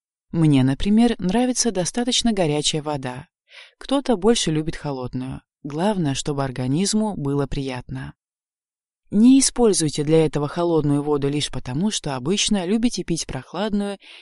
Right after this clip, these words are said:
или из расчёта, что это вас взбодрит. Нет, не надо брать старые привычки и ожидать получить другой результат. Важно сделать так, как я говорю.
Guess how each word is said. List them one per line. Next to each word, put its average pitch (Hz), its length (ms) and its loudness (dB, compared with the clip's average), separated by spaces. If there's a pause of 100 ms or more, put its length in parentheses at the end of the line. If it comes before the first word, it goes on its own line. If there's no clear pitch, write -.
(120)
или 269 240 6
из 233 120 4
расчёта, 220 480 2
что - 200 -4
это 208 280 -2
вас 147 240 -4
взбодрит. 143 640 -8 (320)
Нет, 165 420 -2 (460)
не 214 200 4
надо 185 320 2
брать 131 240 -4
старые 135 360 -4
привычки 156 580 -4
и 175 220 -4
ожидать 170 460 0
получить 175 540 -4
другой 165 340 0
результат. 131 540 -6 (680)
Важно 247 400 4
сделать 190 480 -2
так, 170 360 -6
как - 260 -6
я 147 120 0
говорю. 131 560 -8